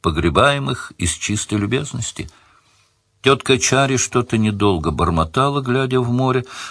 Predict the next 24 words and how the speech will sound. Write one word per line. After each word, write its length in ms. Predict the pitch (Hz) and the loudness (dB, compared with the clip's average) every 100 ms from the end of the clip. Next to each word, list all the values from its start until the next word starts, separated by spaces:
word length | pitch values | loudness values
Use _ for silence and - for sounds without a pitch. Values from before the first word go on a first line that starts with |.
| - | -6
Сварог 540 | - 101 104 107 - | 0 4 6 4 2
так 280 | 107 95 - | 0 0 2
и 320 | 85 80 76 | 2 2 2
не 120 | 90 | 2
спросил, 560 | 92 - 95 - 135 156 | 0 0 -2 0 0 -2
в 160 | 139 - | -2 -2
какого 320 | 135 135 127 | -2 0 0
бога 320 | 127 135 127 | 0 0 2
верит 400 | 120 123 123 - | 2 0 0 -2
пират. 500 | 104 104 127 135 - - - - _ | 0 2 2 0 -10 -20 -20 -20 _
"Ты 320 | 78 80 76 - _ _ - | -2 -2 -2 -8 _ _ 0
не 180 | 127 123 | 4 4
собирался 640 | - 104 107 117 113 127 | 4 4 4 4 2 0
выяснять?" 640 | 127 120 - 131 139 _ _ _ _ _ _ _ _ - | 0 0 -2 -6 -8 _ _ _ _ _ _ _ _ -4
Отошла 560 | 107 127 - 139 143 | 2 2 2 2 4
от 120 | 98 | 2
борта, 400 | 76 65 65 - | -2 -4 -6 -8
кивнула. 600 | 85 - 76 98 139 127 - _ _ _ _ _ | -8 -4 -2 -2 -2 -4 -6 _ _ _ _ _
Капрал 400 | - 85 90 107 | -2 0 4 4
поднял 380 | 87 110 95 87 | 2 0 0 0
доску, 520 | 78 113 127 - 113 - - | 0 -2 -2 -6 -10 -10 -8
мешок 400 | 78 - 127 - | -6 0 0 -2
с 80 | |
костями 640 | - 110 - 117 113 113 | -4 -4 -2 -2 0 0